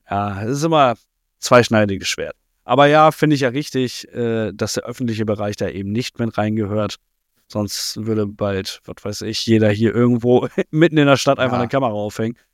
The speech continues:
Speaker 2: Ja.
Speaker 1: Geht natürlich auch
Speaker 2: Und,
Speaker 1: nicht.
Speaker 2: und, und was da
Speaker 1: Keine
Speaker 2: auch
Speaker 1: Frage.
Speaker 2: noch mal, wenn wir über Behörden und, und über Dinge reden,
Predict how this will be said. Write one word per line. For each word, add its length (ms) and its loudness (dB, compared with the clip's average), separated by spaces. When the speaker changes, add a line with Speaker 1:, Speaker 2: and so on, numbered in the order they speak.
Speaker 2:
Ja. 160 -20
Speaker 1:
Geht 140 -2
natürlich 340 -2
auch 80 0
Speaker 2:
Und, 80 -6
Speaker 1:
nicht. 180 -12
Speaker 2:
und, 140 6
und 280 -2
was 220 -2
da 140 2
Speaker 1:
Keine 100 0
Speaker 2:
auch 120 2
Speaker 1:
Frage. 180 0
Speaker 2:
noch 80 -4
mal, 220 0
wenn 140 0
wir 80 0
über 200 -6
Behörden 580 -6
und, 260 -6
und 120 -6
über 180 -4
Dinge 380 -4
reden, 320 -2